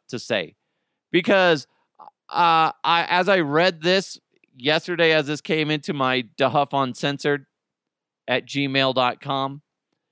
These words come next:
I, I read this to somebody and they're like, "Well, you might have an issue with this, but if somebody is dying,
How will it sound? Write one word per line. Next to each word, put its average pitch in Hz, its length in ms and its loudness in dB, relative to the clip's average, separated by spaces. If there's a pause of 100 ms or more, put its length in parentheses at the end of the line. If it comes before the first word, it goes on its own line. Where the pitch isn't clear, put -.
(880)
I, 135 320 -2
I 135 120 0
read 135 420 0
this 135 320 0
to 135 140 -6
somebody 127 500 0
and 127 140 -4
they're 131 120 0
like, 117 300 0 (400)
"Well, 113 460 0 (480)
you 147 300 -8
might 175 260 -2
have 123 240 -4
an 113 100 -6
issue 110 320 -6
with 107 160 -8
this, 104 360 -6 (500)
but 120 200 0
if 113 140 -6
somebody 139 800 -4
is 113 800 -4
dying, 113 760 -4